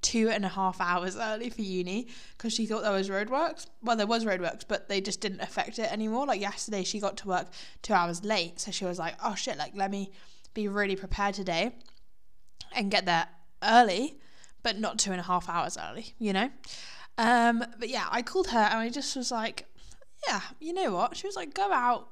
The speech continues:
it's a nice day, have a little walk." And I thought, "You know what, Mum?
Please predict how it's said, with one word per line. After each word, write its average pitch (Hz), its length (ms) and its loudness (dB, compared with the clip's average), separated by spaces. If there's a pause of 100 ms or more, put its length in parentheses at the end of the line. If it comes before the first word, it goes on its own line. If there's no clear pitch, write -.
it's - 140 -8
a 262 60 -6
nice 294 260 -6
day, 202 180 -2
have 262 220 0
a 254 40 -2
little 220 160 2
walk." 190 520 -2 (500)
And 370 80 -6
I 349 80 -4
thought, 339 440 -2
"You 339 140 -4
know 415 220 2
what, 233 140 4
Mum? 208 340 0